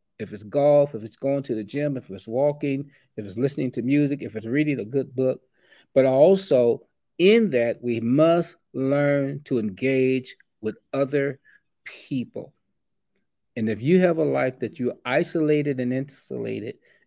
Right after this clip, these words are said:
and you feel like you can't trust people, then perhaps there's a greater issue going on in your heart or in your life that you might need some help to deal with. 'Cause if we can't trust each other, and we're Father God's representatives, we're in trouble.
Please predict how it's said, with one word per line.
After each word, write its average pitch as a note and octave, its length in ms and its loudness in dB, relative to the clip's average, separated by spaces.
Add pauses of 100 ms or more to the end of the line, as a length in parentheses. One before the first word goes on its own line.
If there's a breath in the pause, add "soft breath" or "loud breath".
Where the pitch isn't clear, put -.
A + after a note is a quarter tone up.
(140)
and A2+ 120 -2
you D3+ 120 -2
feel D3 200 2
like B2+ 220 -2
you C#3 100 -4
can't C3+ 320 -4
trust - 460 -4
people, G#3 640 -4 (580)
then A#2 420 -2
perhaps C#3+ 680 2
there's C#3 180 4
a C3 60 0
greater C3+ 420 2 (140)
issue F#3 480 0 (460 soft breath)
going D3 280 6
on C3+ 140 0
in C3 140 0
your B2+ 160 0
heart B2 360 0 (120)
or B2 80 -4
in B2 120 -2
your A#2+ 140 0
life A2+ 380 -2 (160)
that A2+ 180 -4 (180)
you B2 140 -2
might C3 240 0
need A#2+ 180 -2
some A2+ 160 -6
help A#2 280 -2
to A#2+ 80 -8
deal A#2 360 -2
with. A2+ 200 -12 (640)
'Cause C3 120 -2
if A2+ 80 -2
we F#3+ 120 0
can't F#3 260 -2
trust - 240 -2
each B2 180 -10
other, F3 300 -4 (1040)
and A#2+ 140 -2
we're F3+ 200 10
Father D3+ 380 4
God's B2+ 300 0
representatives, A#2+ 680 -2
we're A#3 220 2
in - 60 0
trouble. F#3+ 420 -2